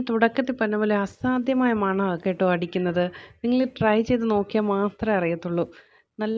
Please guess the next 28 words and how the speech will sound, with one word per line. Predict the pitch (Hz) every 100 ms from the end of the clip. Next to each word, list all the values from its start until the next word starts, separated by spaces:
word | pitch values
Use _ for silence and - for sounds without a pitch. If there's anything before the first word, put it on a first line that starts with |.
| 226
അടിപൊളി | 214 _ _ _ - 277 247 254 208
മണമാണ് | 202 214 202 165
ഇതിന്. | 160 160 - _ -
അതുപോലെ | 214 226 240 254 254
തന്നെ | 226 220 190
രുചിയും. | 175 - 170 160 - _ _ _ _ _ _ _ _ _ _ _ _ _ -
പല | 247 262 302
രീതിയിൽ | 302 285 277 262
പുളിയിഞ്ചി | 233 240 247 247
വെച്ചിട്ടുണ്ടെങ്കിലും | 240 226 214 214 220 214 214
ഈ | 254
രീതിയിൽ | 233 226 208 208
ആദ്യമായിട്ടാണ് | 220 214 247 226 208 202 202 202
ഇത്രയും | 196 - 226 233 220
മണവും | 196 202 208 196
രുചിയുമുള്ള | 185 214 208 190 208 247 233
പുളിയിഞ്ചി | 202 202 190 185
കഴിക്കാൻ | 170 170 240 254
പറ്റിയത്. | 254 180 165 160 - _ _ _ _ _ _ _ _ _ - 247
എല്ലാവരും | 269 277 240 240 220 208
ഈ | 247
രീതിയിൽ | 214 220 208
ഒന്ന് | 185 254 -
ട്രൈ | 214 202
ചെയ്ത് | 202 185
നോക്കണേ. | 175 - 185 277 320 _ _ _ - 285
ഇങ്ങനെ | 320 320
ഉണ്ടാക്കുന്നവരുണ്ടെങ്കിൽ | 262 240 233 240 240 233 220 214